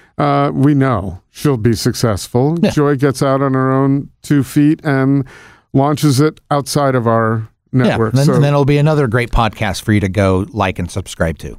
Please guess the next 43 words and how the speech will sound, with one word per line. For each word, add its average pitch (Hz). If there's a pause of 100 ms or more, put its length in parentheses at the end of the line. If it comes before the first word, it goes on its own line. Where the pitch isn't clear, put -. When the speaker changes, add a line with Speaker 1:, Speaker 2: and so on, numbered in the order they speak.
Speaker 1:
Exactly. 110
And 127
so, 131
and 135
we 131
can 123
sort 180
of 143
maybe 131
promote 113
each 110
other's 98
back 101
Speaker 2:
Sure. 107
Speaker 1:
and 240
forth. 95
So, 104 (360)
so 139
she's 175
gonna 175
be 151
talking 143
about 127
the 131
drinking 123
world 139
in 135
Portland, 123
uh, 113
cocktails 131 (420)
and 143
wine 127
and 123
so 123
forth, 117
and 123
also 110
a 110
little 113
cannabis, 131
um, 110
which 120
I 135